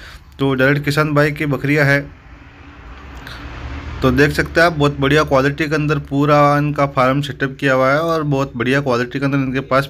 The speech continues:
female है, male भी है। मुझे तो ये जो quality लगी, बहुत बढ़िया quality लगी। आपको मैं बता दूं कि ये जो सभी बकरियां हैं और जो इनके पिछले बच्चे हैं और breeding male है,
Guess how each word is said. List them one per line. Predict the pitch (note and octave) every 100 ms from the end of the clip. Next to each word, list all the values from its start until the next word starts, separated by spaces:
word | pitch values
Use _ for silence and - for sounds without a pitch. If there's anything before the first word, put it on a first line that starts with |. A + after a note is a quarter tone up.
| -
female | A#2+ B2 C3+ C3
है, | C3 C3 - - - -
male | A#2+ C3+ D3
भी | D3
है। | C3 C3 C3 - - - - - _ - _ _ - - -
मुझे | C3 D#3
तो | E3 F3 F3
ये | E3+ E3
जो | D#3+
quality | D#3 C#3 D3 D3+
लगी, | D#3 F#3
बहुत | F3 D3+ C#3+
बढ़िया | C3 D3+
quality | D#3 C#3 C#3 D3+
लगी। | D3 F3
आपको | D#3+ C3+ -
मैं | C#3 C3
बता | B2 C3+
दूं | D3+ E3+
कि | F3
ये | D3+
जो | C3 C3+
सभी | C3+ C3
बकरियां | C#3+ C3+ C#3+ D3 C#3+
हैं | D3+ E3+ - - -
और | A#2 A#2
जो | A#2+
इनके | C3 B2+ D3
पिछले | C#3 C#3+ C#3+
बच्चे | C3+ A#2+ - D3+
हैं | D3+ E3
और | C3+
breeding | B2+ C3 D3+ D3
male | C#3
है, | C#3 D3